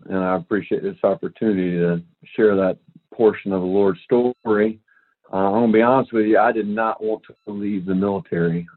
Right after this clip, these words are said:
I loved the career that the Lord had called me to and brought me to. I loved being a member of the seventy-fifth, the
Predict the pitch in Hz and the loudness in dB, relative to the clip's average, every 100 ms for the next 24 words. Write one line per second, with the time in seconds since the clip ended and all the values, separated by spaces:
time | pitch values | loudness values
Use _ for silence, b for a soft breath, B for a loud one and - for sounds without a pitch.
0 | - 101 101 104 104 101 95 82 - - | -2 2 4 6 6 4 2 -2 -10 -4
1 | 101 - 104 95 98 95 95 92 87 95 | -4 -2 -2 0 2 2 0 -2 -4 -4
2 | 95 98 95 90 90 82 - 95 95 95 | -2 -2 -4 -4 -6 -4 -4 -2 -2 -4
3 | - 98 95 95 95 95 98 85 - 98 | 0 0 0 0 0 0 -2 -2 0 2
4 | 98 b b b - 95 92 95 95 95 | 0 b b b -2 0 4 6 6 4
5 | 95 - 104 101 101 98 - 87 92 95 | 2 0 0 0 0 -4 -8 -8 -4 -2
6 | 98 101 104 98 92 - 104 98 95 - | 0 2 2 2 0 0 2 2 0 2
7 | 101 101 - - | 2 2 -4 -8